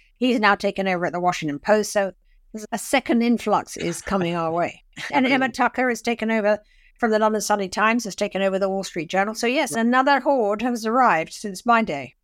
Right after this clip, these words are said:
Speaker 2: Well, made for good spectator sport, right? So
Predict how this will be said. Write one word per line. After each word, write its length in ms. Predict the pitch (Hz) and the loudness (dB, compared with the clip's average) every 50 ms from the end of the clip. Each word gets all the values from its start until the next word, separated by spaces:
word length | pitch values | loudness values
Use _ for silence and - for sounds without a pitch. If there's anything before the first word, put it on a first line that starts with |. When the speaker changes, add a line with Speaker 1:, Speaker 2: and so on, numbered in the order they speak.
| _ _ _ _ | _ _ _ _
Speaker 2:
Well, 120 | - - - | -2 0 0
made 200 | 165 156 151 - | 2 0 0 -2
for 100 | 185 143 | -2 0
good 140 | 151 151 | 0 -2
spectator 500 | - - - 190 196 - 196 170 147 135 | -2 0 0 0 2 4 2 2 2 0
sport, 320 | 131 - - - 123 131 - - | -4 -8 -8 -8 -6 -6 -6 -4
right? 200 | 139 139 175 220 226 - _ _ _ _ _ _ | -4 -4 -4 -4 -8 -14 _ _ _ _ _ _
So 440 | - - - 170 160 156 - - | -12 -2 2 2 2 2 0 -4